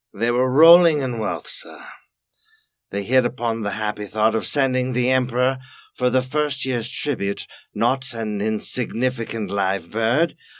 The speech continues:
but a glorious golden falcon, encrusted from head to foot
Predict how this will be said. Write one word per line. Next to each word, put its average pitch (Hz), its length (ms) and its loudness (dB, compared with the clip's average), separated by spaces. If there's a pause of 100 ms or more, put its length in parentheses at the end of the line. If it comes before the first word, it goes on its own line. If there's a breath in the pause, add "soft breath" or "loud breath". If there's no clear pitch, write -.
(120)
but 113 140 -4
a 120 60 0
glorious 120 800 0
golden 113 520 -2
falcon, 98 600 -2 (320 loud breath)
encrusted 127 880 0
from 98 260 -6
head 110 340 -2
to 104 100 -6
foot - 380 -4